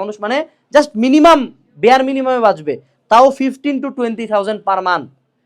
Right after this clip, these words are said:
এটা হলো বেয়ার মিনিমাম। রিক্সা ভাড়া, আরে ভাই বিশ টাকা থেকে শুরু ভাই, বুঝছো? তুমি মনে করো বাজার করতে যাবা, নরমালের চেয়ে প্রায় টোয়েন্টি পার্সেন্ট, থার্টি পার্সেন্ট দাম বেশি, পানি কিনবে এরও দাম,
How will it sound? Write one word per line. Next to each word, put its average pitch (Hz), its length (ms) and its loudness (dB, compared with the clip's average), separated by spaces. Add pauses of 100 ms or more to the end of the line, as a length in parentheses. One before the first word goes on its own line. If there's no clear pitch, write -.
(140)
এটা 214 140 -2
হলো 254 120 0 (120)
বেয়ার 254 320 4
মিনিমাম। 208 320 -4 (800)
রিক্সা 226 360 2
ভাড়া, 277 180 6 (300)
আরে 185 120 2
ভাই 233 160 4
বিশ 240 180 -6
টাকা 240 180 0
থেকে 226 220 -6
শুরু 240 240 -6
ভাই, 117 120 -4 (500)
বুঝছো? 226 260 0 (420)
তুমি 208 200 -8
মনে 240 140 2
করো 240 100 4 (100)
বাজার 233 280 4
করতে 262 240 -4
যাবা, 262 140 6 (120)
নরমালের 240 420 2
চেয়ে 247 140 4 (340)
প্রায় 233 220 6 (440)
টোয়েন্টি 254 280 0
পার্সেন্ট, 226 260 -2
থার্টি 220 200 0
পার্সেন্ট 202 280 -6
দাম 185 100 0 (100)
বেশি, - 180 -12 (320)
পানি 247 260 2
কিনবে 247 200 -2 (100)
এরও 220 220 4
দাম, 127 120 -2